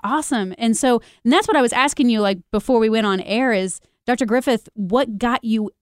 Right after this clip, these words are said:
on the path to, to specializing in sexual health? What got you there?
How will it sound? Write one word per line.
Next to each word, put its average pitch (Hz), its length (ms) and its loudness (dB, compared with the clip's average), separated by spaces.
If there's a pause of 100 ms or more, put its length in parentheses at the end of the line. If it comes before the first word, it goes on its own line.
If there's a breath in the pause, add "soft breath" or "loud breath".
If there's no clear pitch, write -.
on 220 240 2
the 202 80 0
path 202 380 -6
to, 180 100 -10 (220)
to 208 100 -4
specializing 180 640 -4
in 165 80 -12
sexual 165 400 -16
health? 160 280 -8
What 208 140 -12
got 185 220 -6
you 180 100 -12
there? 135 320 -18